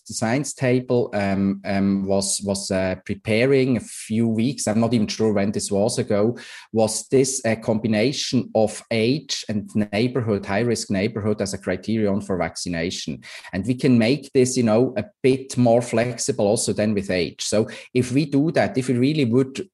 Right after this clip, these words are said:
were able to go now into these neighborhoods and really vaccinate heavily in the highest risk neighborhoods, we have already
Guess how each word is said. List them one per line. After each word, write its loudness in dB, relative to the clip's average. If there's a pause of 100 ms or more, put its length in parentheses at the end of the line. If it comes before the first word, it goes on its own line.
were 2
able 2
to -6
go 4
now 4
into 0
these -2
neighborhoods -2
and -2
really 2
vaccinate -2
heavily 2
in 0
the -4
highest -2
risk -4
neighborhoods, -2 (320)
we 2
have 0
already 4